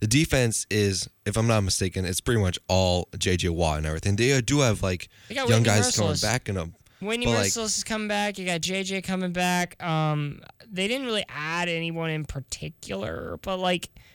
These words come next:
Speaker 1: a few years ago, I think it would have been fine to say J J Watt's coming back. Now that he's been injured, injured, injured, I don't know.
Speaker 2: I, I think, I think he's gonna come back. Um, okay, this is gonna, this is gonna sound crazy. I think he's gonna come back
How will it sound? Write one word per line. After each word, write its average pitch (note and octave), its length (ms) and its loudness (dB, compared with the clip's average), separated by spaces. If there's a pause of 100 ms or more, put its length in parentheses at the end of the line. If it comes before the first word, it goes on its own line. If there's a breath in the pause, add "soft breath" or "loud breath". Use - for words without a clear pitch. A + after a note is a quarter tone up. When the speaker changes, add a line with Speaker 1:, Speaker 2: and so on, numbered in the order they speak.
(360 soft breath)
Speaker 1:
a A2 80 4
few B2 180 2
years E3+ 240 4
ago, B2+ 260 4
I G#2 100 0
think B2 200 4
it - 40 0
would A2+ 60 4
have G#2+ 80 4
been G2+ 120 4
fine G2 260 2
to G2 60 4
say F#2+ 180 2
J F#2+ 160 4
J F#2 120 2
Watt's E2+ 220 2
coming F2 200 0
back. E2 200 0
Now G2 200 4
that A2 100 4
he's F#2+ 160 2
been F2 300 0 (340 loud breath)
injured, G#2 400 2
injured, G2+ 340 2
injured, F#2 540 2 (2250)
I G2 100 4
don't F#2 140 4
know. E2+ 80 2
Speaker 2:
I, A#3 280 0
I A3+ 180 0
think, C#4 420 -4 (100)
I G#3 160 0
think A3+ 220 -4
he's G3+ 180 -2
gonna G3 160 2
come F#3 260 2
back. E3 600 0
Um, C3 680 2 (1200 soft breath)
okay, E3 160 2
this F3 160 2
is - 60 -2
gonna, F#3+ 160 2
this E3+ 140 0
is F3 260 -2
gonna E3 160 2
sound C#3+ 240 2
crazy. A#2+ 420 0
I B2 60 0
think D#3 160 2
he's D3+ 160 0
gonna C3 160 2
come B2+ 240 2
back A#2+ 420 0